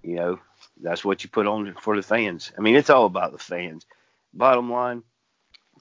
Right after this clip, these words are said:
I don't care what we do. It, and, and I know that everybody's like,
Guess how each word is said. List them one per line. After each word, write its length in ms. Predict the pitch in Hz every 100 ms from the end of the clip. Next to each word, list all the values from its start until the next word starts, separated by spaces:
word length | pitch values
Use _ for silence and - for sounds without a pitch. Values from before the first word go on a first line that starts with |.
| _
I 100 | 110
don't 220 | 117 101
care 220 | - 98
what 240 | 90 104 90
we 120 | 98
do. 340 | 87 104 104 - _ _ _ _ _ _ -
It, 380 | 87 90 80 _
and, 220 | 101 95 95
and 80 | 107
I 120 | 110
know 320 | 110 104 95
that 140 | 90
everybody's 580 | 95 98 85 92 92 82
like, 220 | 82 78